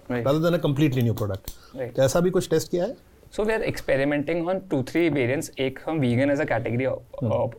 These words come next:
Speaker 1: uh, explore करें कि बहुत सारे लोग मिल्क नहीं कंज्यूम करते अब
Speaker 2: हम्म।
Speaker 1: इंडिया में, वो अवेयरनेस आ रहा है।
Speaker 2: हम्म।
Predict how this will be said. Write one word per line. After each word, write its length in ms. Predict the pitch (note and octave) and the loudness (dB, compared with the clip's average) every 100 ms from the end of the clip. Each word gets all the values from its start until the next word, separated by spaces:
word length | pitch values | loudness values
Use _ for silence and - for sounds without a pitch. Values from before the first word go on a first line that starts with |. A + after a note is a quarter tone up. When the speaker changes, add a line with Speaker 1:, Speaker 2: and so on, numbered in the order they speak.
| - | -4
Speaker 1:
uh, 160 | C#3 B2+ | -2 -2
explore 320 | - C3+ C3 | -4 -4 -2
करें 200 | C3 D3 | 0 0
कि 60 | F3 | 2
बहुत 200 | C#3+ C3+ | 2 2
सारे 160 | D3 | 0
लोग 220 | D#3 F#3+ - | 0 -4 -4
मिल्क 240 | C#3+ C#3 D3 | 0 0 0
नहीं 180 | C#3 C3 | -2 0
कंज्यूम 280 | A#2+ A#2+ | 0 0
करते 240 | A#2+ A2+ A#2 | -2 -2 0
अब 60 | |
Speaker 2:
हम्म। 80 | A2+ | 0
Speaker 1:
इंडिया 180 | A#2 G#2+ | 0 -2
में, 140 | A2 | -2
वो 80 | A#2 | 2
अवेयरनेस 380 | C3 A2+ A#2 C3 | 2 2 0 0
आ 100 | A#2 | -2
रहा 120 | G#2+ | -4
है। 100 | G2+ - - | -4 -10 -8
Speaker 2:
हम्म। 120 | A#2+ | -6